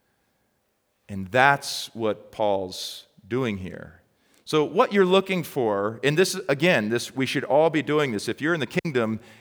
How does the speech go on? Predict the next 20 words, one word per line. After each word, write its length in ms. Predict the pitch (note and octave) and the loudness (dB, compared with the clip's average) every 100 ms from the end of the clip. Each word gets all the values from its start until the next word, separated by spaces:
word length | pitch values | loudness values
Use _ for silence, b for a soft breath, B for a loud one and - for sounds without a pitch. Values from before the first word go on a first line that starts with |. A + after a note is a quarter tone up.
| B | B
you 220 | A#2+ D#3+ | -2 0
should 280 | - D#3 A#2+ | 0 -2 0
be 100 | C3 | -2
a 60 | |
productive 480 | - A#2+ A#2+ - G2+ | -2 2 0 0 -8
citizen. 560 | - G#2 G#2+ F#2 F2 E2+ | -2 0 0 -6 -12 -8
You 100 | A2+ | -8
shouldn't 340 | - D3 B2+ | -4 -4 -4
be, 220 | C3 B2 A#2 | -4 -2 0
there 240 | B2 C3+ | 2 6
are 120 | C3 | 4
no 220 | C3 C#3+ D3 | 4 0 0
inactive, 540 | D3+ C#3+ B2+ B2+ A#2+ | 0 4 4 2 -6
lazy 320 | A#2+ B2 A#2 A#2 | 0 0 0 -4
citizens 460 | C#3 A2+ G#2 G2 | 0 0 -2 -6
of 80 | G2 | -8
the 60 | F#2+ | -6
kingdom 280 | A2+ G2 | -6 -4
of 100 | G2 | -6
God. 280 | F2+ G2 F#2 | -4 -4 -6